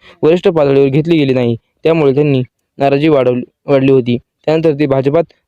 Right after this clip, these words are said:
जाणार अशी चर्चा होती, त्यानंतर शिवसेनेत जाणार असल्याची ही चर्चा होती, सुरू झाली होती. मुळात माजी एकनाथ, मुख्यमंत्री एकनाथ शिंदे यांच्याशी त्यां-, त्याचे अगदी घट्ट सुनाबंध होते, परंतु शिंदे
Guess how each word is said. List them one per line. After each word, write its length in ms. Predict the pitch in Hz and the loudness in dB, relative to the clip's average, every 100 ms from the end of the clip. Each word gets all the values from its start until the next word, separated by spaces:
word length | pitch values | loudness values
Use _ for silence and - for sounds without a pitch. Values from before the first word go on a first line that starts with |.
| 139 | -4
जाणार 200 | 139 139 | -2 0
अशी 280 | 147 165 160 | 0 -2 -4
चर्चा 420 | - 139 127 139 | -2 -2 0 0
होती, 300 | 131 123 120 - _ _ | 0 -2 -6 -8 _ _
त्यानंतर 260 | 147 160 160 | -2 -2 -4
शिवसेनेत 440 | - 156 147 170 170 | -2 -2 0 -2 0
जाणार 240 | 143 131 131 | 0 0 0
असल्याची 460 | 139 151 143 - | 0 0 -2 0
ही 120 | 147 | -2
चर्चा 320 | 165 151 123 135 | 0 -2 0 0
होती, 280 | 127 123 120 | 0 0 -4
सुरू 340 | - 147 143 | -2 0 2
झाली 180 | 131 127 | 2 0
होती. 200 | 123 120 120 _ _ _ - 143 | 0 -2 -4 _ _ _ -8 -2
मुळात 220 | 156 180 | 0 0
माजी 400 | 180 143 135 147 143 - - | -2 -4 -2 -2 -4 -10 -16
एकनाथ, 320 | - 147 165 175 - - - 202 - - | -8 -4 -2 -2 -4 -20 -20 -20 -10 -6
मुख्यमंत्री 400 | 156 180 170 165 | 0 0 0 -2
एकनाथ 220 | 156 185 190 | -2 -2 0
शिंदे 260 | 156 131 | -2 0
यांच्याशी 340 | 139 147 156 170 - _ _ _ | 0 -2 -2 -2 -4 _ _ _
त्यां-, 180 | 147 143 - _ _ | -4 -4 -8 _ _
त्याचे 300 | 165 160 139 - - | -4 -2 -4 -4 -6
अगदी 380 | 147 147 147 180 | -4 -4 -2 -2
घट्ट 400 | 160 147 156 - 190 185 _ | 0 -2 0 0 0 -2 _
सुनाबंध 920 | _ 143 143 139 - 151 151 151 156 | _ -2 -2 -4 -2 0 2 2 2
होते, 300 | 156 139 127 123 _ _ - | 2 2 -2 -4 _ _ -4
परंतु 240 | 160 180 170 | -2 0 0
शिंदे 420 | - 175 170 | 0 0 0